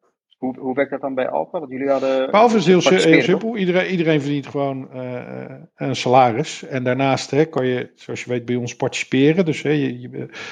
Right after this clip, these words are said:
Speaker 2: wij zijn employee-owned, zoals we dat, eh, heel mooi noemen. Dus iedere medewerker die in dienst komt, eh, en tegenwoordig is dat, eh, bij het begin gelijk een vast dienstcontract. Dan krijg je gewoon tien certificaten van ons cadeau,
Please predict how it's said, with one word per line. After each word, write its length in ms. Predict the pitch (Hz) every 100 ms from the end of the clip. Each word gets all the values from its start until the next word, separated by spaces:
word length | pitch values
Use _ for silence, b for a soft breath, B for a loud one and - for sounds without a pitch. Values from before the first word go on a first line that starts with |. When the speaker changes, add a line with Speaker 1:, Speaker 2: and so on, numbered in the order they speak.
| B -
Speaker 2:
wij 140 | 127
zijn 340 | 139 131 131
employee-owned, 720 | 135 135 - 131 131 147 196
zoals 340 | - - 151 143
we 80 | 143
dat, 320 | 151 151 147
eh, 120 | 139
heel 200 | 127 139
mooi 200 | 143 143
noemen. 300 | 143 156 190 B B B B B -
Dus 120 | 123
iedere 240 | 143 135
medewerker 540 | 139 143 139 139 135 -
die 120 | 123
in 60 |
dienst 260 | 123 139 -
komt, 400 | - 123 120 -
eh, 180 | 120 120 120 B B B B B
en 100 | -
tegenwoordig 380 | 131 123 131 117
is 120 | 120
dat, 200 | 123 107
eh, 160 | 123 120 113 -
bij 120 | 123
het 100 | 120
begin 240 | 120 135 120
gelijk 260 | 127 120
een 60 | 107
vast 220 | 127 113
dienstcontract. 640 | 131 117 - 120 127 120 -
Dan 80 |
krijg 240 | 110 123 -
je 60 |
gewoon 200 | 120 117
tien 180 | - 117
certificaten 640 | - 113 - - 117 113 110
van 120 | 113
ons 180 | 107 -
cadeau, 360 | 107 135 165